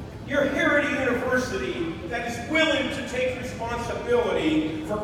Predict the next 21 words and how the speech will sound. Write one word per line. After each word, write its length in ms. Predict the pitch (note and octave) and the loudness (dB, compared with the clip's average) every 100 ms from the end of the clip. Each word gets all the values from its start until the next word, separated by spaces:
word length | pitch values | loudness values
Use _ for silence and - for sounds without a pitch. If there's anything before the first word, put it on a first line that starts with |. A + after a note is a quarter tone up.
| A3+ | -2
community 480 | G#3+ C4 B3+ A3+ G#3+ | -2 -2 -2 -2 -2
well-being 960 | A#3 A3+ A3+ F3 E3+ E3 D#3+ E3 - | 2 4 4 2 0 -2 -4 -4 -8
twenty-four 560 | - C#4 C#4 B3 - A#3 | -4 0 2 0 0 -2
seven, 800 | - B3 - - D#3 E3 - - | 0 2 2 2 -2 -4 -6 -8
three 180 | - C4+ | -4 -2
sixty-five. 1080 | A#3+ A3 A3 - A3 F3+ F3 - - - - - - - - | 0 0 0 -2 -4 0 2 2 0 -4 -8 -10 -10 -12 -6
So 140 | B3+ | 0
we 80 | B3+ | 2
want 200 | C#4 D4 | 4 4
to 80 | C#4 | 4
express 600 | - - - C#4 C4+ - | 2 -2 0 2 2 0
our 380 | - C#4 D4+ - | 0 4 4 4
gratitude 1040 | G3+ G3 - - - - E3 E3 E3 - - | 4 2 2 0 -2 -2 0 2 0 -2 -4
to 140 | A#3+ | -2
you, 280 | G#3 B3 A#3+ | 0 0 0
class, 500 | - E3+ D#3+ D#3+ - | 0 2 4 2 2
and 100 | - | 0
members 280 | G3+ G3+ G3 | 0 0 0
of 180 | F#3 D#3+ | -2 -2
your 200 | E3 D#3+ | -4 -2
family 560 | - D#3 D#3 - - | 0 0 0 0 -4